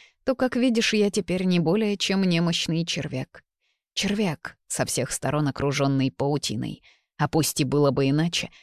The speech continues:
у меня всё равно силёнок не хватит изничтожить весь рой тараканов у ворот. Ты сделала неудачную ставку. Ты труп. Все двери открыты. Камни Гунши не будут преградой,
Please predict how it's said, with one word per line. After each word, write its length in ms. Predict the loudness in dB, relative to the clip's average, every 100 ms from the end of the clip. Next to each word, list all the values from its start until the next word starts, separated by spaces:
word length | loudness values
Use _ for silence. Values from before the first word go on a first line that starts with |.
| _
у 80 | 4
меня 220 | 6 6
всё 180 | 2 0
равно 260 | 0 2 2
силёнок 560 | 2 2 4 2 0
не 140 | 0 -2
хватит 480 | 0 -2 -2 -6 -2
изничтожить 800 | 0 2 2 0 -2 0 0 0
весь 340 | 0 0 0
рой 260 | 0 0 0
тараканов 680 | 0 0 0 0 0 -2
у 40 | -4
ворот. 460 | -4 -4 -8 -12 -20 _ _ _ -4
Ты 200 | 0 0
сделала 480 | 0 2 2 4 2
неудачную 720 | 2 2 0 -2 -2 -2 -2
ставку. 540 | -4 -6 -8 -12 -16 _ _ _ _ _
Ты 140 | -6 -4
труп. 480 | -2 -4 -8 -12 -20 _ _ _ _ _ _ _ -6
Все 220 | -2 0
двери 280 | 2 2 0
открыты. 640 | -6 -6 -4 -4 -6 -14 _ _ _ 2
Камни 340 | 4 6 4
Гунши 480 | 2 2 2 2 2
не 140 | 2
будут 340 | 2 -2 -4 -6
преградой, 640 | -6 -4 -4 -4 -6